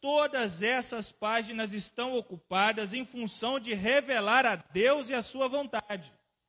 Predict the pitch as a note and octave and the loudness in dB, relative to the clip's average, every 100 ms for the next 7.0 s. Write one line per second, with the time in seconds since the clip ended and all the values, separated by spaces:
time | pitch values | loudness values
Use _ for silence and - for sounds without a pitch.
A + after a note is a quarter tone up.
0 | _ _ _ _ _ _ _ - A#3 A3 | _ _ _ _ _ _ _ -6 -2 -2
1 | - C#4 D#4 A3+ A3+ F#3+ C#4 C#4 - C#4 | 2 2 2 0 -6 -2 2 2 4 2
2 | A#3 A#3 C#4+ C#4+ B3+ G#3+ B3+ C#4+ - A3+ | 4 4 4 4 0 -6 -6 -6 -6 -8
3 | - B3 A#3+ G3+ C4+ D#4 C4 G#3 F3 G#3 | -4 -2 0 2 2 2 0 0 0 2
4 | A#3+ F#3+ D#3 B2 _ _ _ G#3+ A#3 E3 | 0 0 -10 -12 _ _ _ -2 -2 0
5 | A3 B3+ C#4 C4+ A3 F#3 G#3+ A3+ C#4+ B3+ | 2 4 6 6 4 -2 -2 0 2 6
6 | C4+ C#4 C4+ A#3 A3+ G3 - A3+ G3 A#2+ | 8 6 4 -6 -6 -6 -4 -2 -2 -2